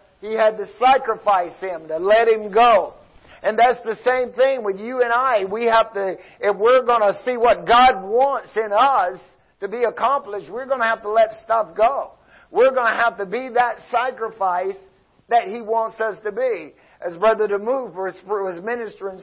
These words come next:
Sunday, you know, all things work together for good to them that love God, to them who are the called according to His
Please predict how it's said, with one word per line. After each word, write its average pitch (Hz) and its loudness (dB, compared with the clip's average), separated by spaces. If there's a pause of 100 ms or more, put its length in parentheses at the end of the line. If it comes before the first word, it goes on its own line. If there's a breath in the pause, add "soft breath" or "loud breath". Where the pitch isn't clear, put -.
Sunday, 247 -4 (300 soft breath)
you 208 -6
know, 202 0 (640)
all 277 4
things 240 -2
work 254 2
together 220 2
for 202 -4
good 208 2 (180)
to 175 -8
them 226 -2
that 170 0
love 185 2
God, 220 2
to 175 -12
them 208 -4
who 208 -6
are 185 -2
the 170 -14
called 214 2
according 220 -4
to 202 -8
His 226 -8